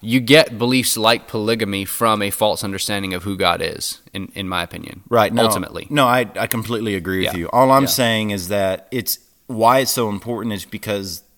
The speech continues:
Speaker 2: that's how they populate their earth.
Speaker 1: Yeah, yeah.
Speaker 2: That it's important that the men,
Speaker 1: Mm-hmm.
Speaker 2: very, very, um, uh, man-centered, and I'm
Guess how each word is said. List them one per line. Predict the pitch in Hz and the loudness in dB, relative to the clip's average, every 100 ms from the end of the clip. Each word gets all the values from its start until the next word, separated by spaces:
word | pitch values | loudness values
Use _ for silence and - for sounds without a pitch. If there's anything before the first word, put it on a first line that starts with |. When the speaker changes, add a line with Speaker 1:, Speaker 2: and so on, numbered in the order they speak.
| _ - | _ -2
Speaker 2:
that's | 113 120 - | 0 0 -2
how | - 113 | -2 -2
they | 104 92 | -2 -6
populate | - 104 104 101 90 92 | -2 -2 -2 -6 -6 -8
their | 82 - | -12 -8
earth. | - 71 151 | -8 -6 2
Speaker 1:
Yeah, | 151 87 - | 2 2 -4
yeah. | 117 98 - _ _ - | -6 -6 -10 _ _ -2
Speaker 2:
That | 113 110 101 | 2 4 2
it's | - 113 110 | -4 -6 -6
important | 107 127 127 120 110 | -6 -2 -2 -2 -2
that | 101 - 104 | -4 -4 -6
the | |
men, | 104 127 143 107 120 120 _ _ - | -2 4 4 4 -2 -10 _ _ -14
Speaker 1:
Mm-hmm. | 95 92 90 101 | -10 -10 -12 -16
Speaker 2:
very, | 95 104 139 151 147 131 107 | -12 0 4 6 6 4 0
very, | 101 113 113 107 104 98 | 0 0 0 0 -2 -4
um, | 85 87 85 80 78 78 - _ _ _ _ - | -4 -2 -4 -4 -8 -10 -16 _ _ _ _ -8
uh, | 82 85 80 76 80 _ _ | -4 -2 -2 -6 -10 _ _
man-centered, | - 113 120 120 120 101 - 113 98 80 80 | -8 -4 0 0 0 -2 -4 -6 -4 -6 -4
and | 92 | -4
I'm | 98 | -4